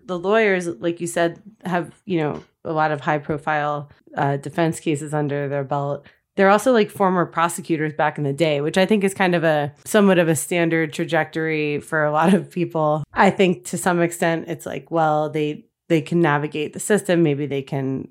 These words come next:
you know, knock off years. But you would think if you're looking to knock off years, there's a better way to do it, which would be to not go to trial. 'Cause you hear stats about when you go to trial, I guess S D N Y, it's like ninety percent of the time they win or something like that.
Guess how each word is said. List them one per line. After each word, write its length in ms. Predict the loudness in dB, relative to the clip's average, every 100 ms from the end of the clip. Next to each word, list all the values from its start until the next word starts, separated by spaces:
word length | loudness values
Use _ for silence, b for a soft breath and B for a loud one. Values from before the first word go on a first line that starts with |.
| _ -12 -10
you 180 | -4 -2
know, 200 | -2 -4 -2
knock 300 | 0 2 0
off 120 | 0
years. 300 | 2 2 2
But 120 | 2
you 60 | 2
would 140 | 2
think 160 | 0 -2
if 80 |
you're 320 | 0 0 0 -4
looking 240 | -4 0
to 80 | 2
knock 260 | 2 0
off 200 | -2 -2
years, 320 | 0 0 0 -2
there's 200 | -6 -6
a 80 |
better 540 | -10 -14 _ 0 2 2
way 100 | 2
to 120 | 0
do 260 | 0 2 2
it, 80 |
which 240 | 0 -4 -6
would 100 | -4
be 160 | -2
to 280 | -2 -2 -6 b b 0
not 240 | 0 2
go 100 | 0
to 80 | -2
trial. 720 | -2 2 4 4 2 -2 -4
'Cause 140 | -4 -4
you 100 | 0
hear 140 | 0
stats 400 | 0 0 0 0
about 300 | -4 -2 -2
when 120 | -4
you 120 | -4
go 100 | -4
to 80 | -6
trial, 340 | -2 0 2 0
I 60 |
guess 220 | -4 -6
S 160 | -6 -6
D 160 | -2 -2
N 100 | 2
Y, 320 | 2 2 2
it's 200 | -2 -2
like 220 | -4 -4
ninety 340 | -4 -4 -4 -6
percent 480 | -8 -4 -2 -2 -4
of 80 |
the 80 | -10
time 400 | -2 -2 0 -2
they 140 | -4 -2
win 360 | 0 0 -2
or 100 | -4
something 320 | -4 -4 -4
like 180 | -4 -4
that. 420 | -4 -4 -4 -8